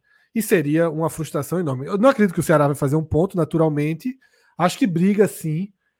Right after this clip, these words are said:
Vai brigar muito, vai ter que jogar muito, vai ter que responder rápido. Tá? Eu acho que o, o X da questão pra mim é esse. O Ceará vai ter que responder muito rápido pra que ele possa,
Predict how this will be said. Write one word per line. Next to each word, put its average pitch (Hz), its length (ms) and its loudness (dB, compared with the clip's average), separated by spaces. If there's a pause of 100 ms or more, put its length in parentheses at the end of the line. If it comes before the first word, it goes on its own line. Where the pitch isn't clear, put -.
(120)
Vai 160 140 0
brigar 190 360 2
muito, 220 260 0
vai 220 80 2
ter 240 100 -2
que 202 60 -2
jogar 226 240 2
muito, 233 320 0
vai 254 80 0
ter 262 120 -4
que 277 60 -4
responder 269 380 -2
rápido. 131 460 -4 (560)
Tá? - 120 -16
Eu 175 60 -10
acho 185 160 -12
que 214 80 -12
o, 220 80 -12 (260)
o 185 60 -16
X 220 220 -6
da 240 120 -2
questão 202 380 -2
pra 185 180 4
mim 165 160 2
é 208 120 4
esse. - 400 -8 (720)
O 143 80 -6
Ceará 170 340 2
vai 175 140 -4
ter 180 160 -6
que 175 100 -12
responder 160 760 -4 (520)
muito 220 320 -2
rápido 170 580 -2 (500)
pra 165 180 -4
que 170 120 -6
ele 202 140 -2
possa, 143 840 -4